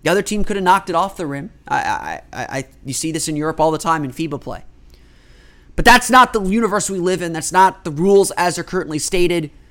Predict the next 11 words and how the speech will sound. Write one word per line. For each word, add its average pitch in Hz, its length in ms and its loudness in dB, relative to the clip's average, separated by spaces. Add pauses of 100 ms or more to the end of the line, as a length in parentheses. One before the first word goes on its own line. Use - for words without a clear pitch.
(500)
As 143 140 -2
much 185 160 2
as 180 100 -4
I 175 80 4
would 165 100 2
like 180 200 0
to 170 80 -4
see - 220 6
those 160 240 2
rules 160 260 -2
changed, 196 680 2